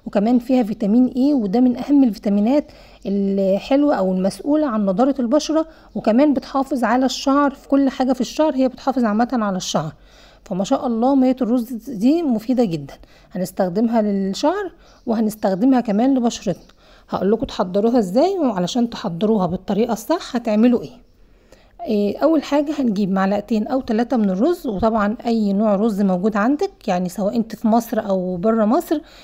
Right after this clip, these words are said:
الرز اللي موجود عندك هتستخدميه. احنا هنا بالنسبه لنا في مصر هنستخدم الرز المصري بتاعنا العادي، هناخد منه معلقتين او تلاتة. بناخدهم الاول نغسلهم غسله كده خفيفه، وبعد كده نحطهم في برطمان،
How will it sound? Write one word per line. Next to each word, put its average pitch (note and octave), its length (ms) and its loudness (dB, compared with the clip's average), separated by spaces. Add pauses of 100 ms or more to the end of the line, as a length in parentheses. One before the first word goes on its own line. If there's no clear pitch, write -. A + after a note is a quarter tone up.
(240)
الرز G#3+ 420 0
اللي A3 120 2
موجود F#3+ 300 0
عندك D4 380 -2
هتستخدميه. F#3 680 -2 (460)
احنا C4 180 2
هنا B3+ 180 4
بالنسبه G3+ 440 0
لنا C4+ 160 2
في C4 120 0
مصر F4 260 2
هنستخدم B3+ 580 2
الرز G#3+ 400 0
المصري G#3+ 420 0
بتاعنا F3+ 380 -2
العادي، B3 480 0 (320)
هناخد C4 340 0
منه B3 300 4
معلقتين G#3 600 0
او B3+ 140 0
تلاتة. G3+ 420 -2 (500)
بناخدهم A3 480 0
الاول D#4+ 420 0 (240)
نغسلهم C#4 600 0 (220)
غسله G#3+ 340 -2
كده G3+ 220 -4
خفيفه، C#4 520 -2
وبعد G#3 340 0
كده G3 300 -2
نحطهم A3 500 0
في A3 140 -2
برطمان، A#3 680 0